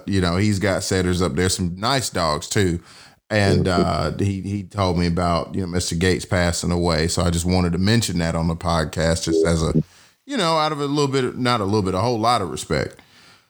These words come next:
Speaker 2: Oh,
Speaker 1: Um,
Speaker 2: yeah. Uh, he, he was one of the best ever.
Speaker 1: Yep, yep, yep. So going to, um,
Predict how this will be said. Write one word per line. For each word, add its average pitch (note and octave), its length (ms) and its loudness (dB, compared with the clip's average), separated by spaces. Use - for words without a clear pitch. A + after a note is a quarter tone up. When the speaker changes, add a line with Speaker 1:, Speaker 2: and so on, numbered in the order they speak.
Speaker 2:
Oh, F2 260 4
Speaker 1:
Um, D#2 60 0
Speaker 2:
yeah. D2+ 160 0
Uh, D#2 180 -2
he, E2+ 140 0
he F2+ 220 -2
was F2 100 -2
one F#2 120 0
of F#2+ 60 -2
the F#2 60 -2
best G2+ 320 -2
ever. G2 260 0
Speaker 1:
Yep, F#2+ 400 -2
yep, F#2 320 0
yep. F2 300 -2
So D#3 480 0
going F#3+ 460 -2
to, C#3+ 420 2
um, F2 520 0